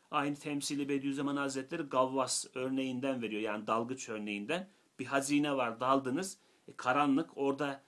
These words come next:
herkesin eline bir parçası geliyor. Birisi diyor ki bu hazine elmastandır, diğeri diyor, "Altındandır." Birisi diyor, "Başka bir şeydendir." Ama gözü açık olarak hepsini görebilen der ki, "Ya bunun şu kadar altındır, bu kadarı şudur, şu kadarı şöyledir.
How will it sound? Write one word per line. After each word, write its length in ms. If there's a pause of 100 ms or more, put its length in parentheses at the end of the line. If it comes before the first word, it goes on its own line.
(160)
herkesin 480
eline 280
bir 100
parçası 460
geliyor. 340
Birisi 360
diyor 140
ki 160
bu 100
hazine 320
elmastandır, 760
diğeri 300
diyor, 140
"Altındandır." 760
Birisi 260
diyor, 120
"Başka 280
bir 60
şeydendir." 540 (380)
Ama 200
gözü 320
açık 320
olarak 340
hepsini 380
görebilen 560
der 200
ki, 60
"Ya 220
bunun 180
şu 160
kadar 260
altındır, 560
bu 60
kadarı 320
şudur, 300
şu 120
kadarı 280
şöyledir. 540